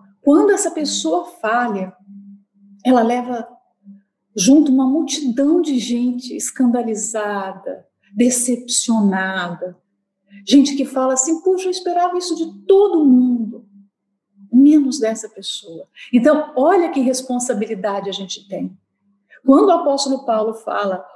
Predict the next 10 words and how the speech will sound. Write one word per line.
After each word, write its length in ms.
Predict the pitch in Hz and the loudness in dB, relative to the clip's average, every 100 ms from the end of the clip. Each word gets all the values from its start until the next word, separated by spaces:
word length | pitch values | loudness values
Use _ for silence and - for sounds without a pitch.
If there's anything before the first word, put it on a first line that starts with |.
| - | 0
"O 140 | 285 | 4
zelo 880 | 269 226 - 269 294 359 415 381 277 | 4 2 -2 0 4 6 6 4 2
de 160 | 208 220 | 0 -4
vocês 720 | 220 208 - - 220 214 - | -6 -6 -8 -6 -4 -4 -6
estimulou 680 | 202 - 226 208 208 190 196 | -6 0 0 2 0 0 2
outros", 840 | 226 247 214 - - 185 - - _ _ _ _ _ - - - | 2 2 -2 -10 -12 -8 -8 -10 _ _ _ _ _ -14 -2 4
olha 320 | 330 403 392 | 6 6 2
pra 160 | 359 | 0
sua 320 | 294 - 254 220 | -2 -2 -4 -6
vida, 500 | 196 196 170 165 | -6 -8 -6 -10